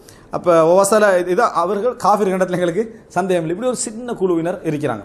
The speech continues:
எல்லாரும் இல்லை. இரண்டாவது என்னன்னா நுசைரியா. நுசைரியா யாரு? இந்த இல்ல, சிரியால உள்ளவர். சரியா? அது அப்பா பஷார்.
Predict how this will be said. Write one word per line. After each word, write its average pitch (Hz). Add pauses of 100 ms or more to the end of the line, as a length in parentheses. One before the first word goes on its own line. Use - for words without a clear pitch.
எல்லாரும் 190
இல்லை. 123 (640)
இரண்டாவது 240
என்னன்னா 202
நுசைரியா. 196 (880)
நுசைரியா 233
யாரு? 214 (1120)
இந்த 143
இல்ல, 131 (760)
சிரியால 220
உள்ளவர். 127 (520)
சரியா? 180 (540)
அது 151
அப்பா 170
பஷார். 180